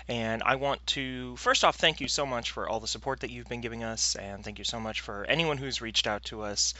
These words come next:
Uh, we had a, a wonderful person from Germany reach out to me recently and just say how much they really, uh, appreciate the podcast, and especially,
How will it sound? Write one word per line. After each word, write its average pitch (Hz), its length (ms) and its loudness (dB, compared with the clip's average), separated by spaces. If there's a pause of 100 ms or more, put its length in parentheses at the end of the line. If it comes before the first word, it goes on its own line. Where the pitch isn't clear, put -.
(320)
Uh, 101 220 0
we 113 100 -2
had 117 300 8
a, 107 600 4
a 104 40 -4
wonderful 123 460 0
person 120 340 -4
from 110 180 -6
Germany 107 380 -4
reach 110 220 0
out 104 160 -2
to 117 80 -8
me 107 160 -4
recently 107 500 -2
and 95 220 -6
just 98 160 0
say 101 320 0 (580)
how 127 140 -2
much 117 240 4
they 113 120 0
really, 104 480 -6
uh, 95 260 -6
appreciate 95 1040 -2
the - 60 -12
podcast, 101 460 -2
and 110 100 -4
especially, 107 640 -2